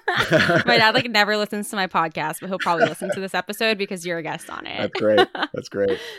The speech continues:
Speaker 1: So let's start. So the
Speaker 2: Sure.
Speaker 1: first part of our interview is gonna be focused on, like, tour guide
Speaker 2: Sure,
Speaker 1: questions,
Speaker 2: sure.
Speaker 1: and then we'll get into more of, like, the newer questions.
Speaker 2: Yeah, yeah.
Speaker 1: So what is the process to becoming a city tour guide?
Speaker 2: Well, it's,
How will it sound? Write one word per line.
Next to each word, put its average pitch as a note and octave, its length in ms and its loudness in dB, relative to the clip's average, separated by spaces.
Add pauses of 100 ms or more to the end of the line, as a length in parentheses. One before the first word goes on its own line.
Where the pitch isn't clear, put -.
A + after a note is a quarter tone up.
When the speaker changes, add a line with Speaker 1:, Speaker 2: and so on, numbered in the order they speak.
(440)
Speaker 1:
So C4+ 380 -4
let's A3 380 -4
start. G#3 360 -2
So G#3+ 160 -6
the A3 100 -4
Speaker 2:
Sure. - 140 2
Speaker 1:
first - 220 0
part A3 440 0
of F3+ 260 -4
our G3 100 -2
interview F#3+ 360 -6
is G3 180 -10
gonna G#3 220 -12
be A3+ 160 -10
focused F3+ 500 -10
on, F3 160 -12
like, E3 240 -14
tour D#3 220 -10
guide F3+ 340 -8
Speaker 2:
Sure, - 40 -20
Speaker 1:
questions, G#3+ 540 -12
Speaker 2:
sure. A#3 260 -4
Speaker 1:
and F3+ 120 -10
then E3+ 140 -8
we'll D#3+ 300 -8
get F3 180 -8
into E3+ 200 -18
more D3 140 -12
of, - 60 -20
like, - 200 -14
the F3 80 -10
newer D#3 260 -8
questions. - 480 -14
Speaker 2:
Yeah, D#3 100 -2
yeah. D#3+ 200 -2 (840)
Speaker 1:
So C#4 160 -2
what B3 260 -2
is A#3+ 220 0
the C4 120 -4
process E3 800 -8
to G3+ 100 -12
becoming F#3 640 -8 (160)
a G#3 80 -12
city F#3 260 -10
tour A3 220 -12
guide? G3 380 -10
Speaker 2:
Well, E3+ 460 4
it's, D#3+ 220 -8